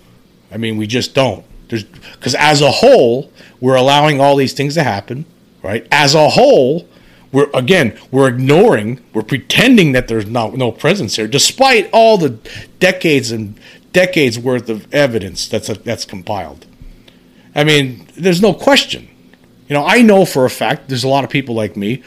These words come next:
who've seen one of these craft up close and know for a fact that there's no way. There's no way this, the, this thing that I saw was, could have been made by humans. There's just no way. Where it came from, I don't know. Who's operating it,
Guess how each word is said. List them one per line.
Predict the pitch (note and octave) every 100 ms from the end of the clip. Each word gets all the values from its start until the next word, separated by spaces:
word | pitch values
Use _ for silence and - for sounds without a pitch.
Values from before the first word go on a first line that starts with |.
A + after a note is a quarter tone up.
| - - -
who've | G3
seen | - B3 A#3+
one | F#3
of |
these | C#3+ A#2
craft | - C#3 B2 -
up | C#3 -
close | E3+ E3+ F2 - - - - -
and | D3+ C3+ C3+
know | F#3 A#3+
for | - C#3
a | A#2+
fact | A2+ A#2 -
that | D#3
there's | E3+ E3
no | F#3+ F#3
way. | G3 A3 E2 - _ - - -
There's | E3+ E3+
no | G3+
way | G3 G#3+ A#3 A#3
this, | F3+ - -
the, | D3 B2
this | C3+ C#3+ -
thing | D#3 B2+ A#2+
that | C#3
I | F3
saw | C4+ C3 A#2+
was, | B2+ A#2
could | A2+ - E3+
have | D#3
been | D#3
made | E3 D#3
by | D#3
humans. | F3 B3+ F2 - -
There's | D#3
just | E3+ F3
no | E3+
way. | E3 C4 - - _ _ _ _ _ _ -
Where | D3 F#3
it | -
came | F3+ C#4
from, | F3+ C3
I | C3+
don't | C3 G#2+
know. | A#2 F#3 - - - -
Who's | G3 E3
operating | E3+ A3 G#3 D3+ D3
it, | D3+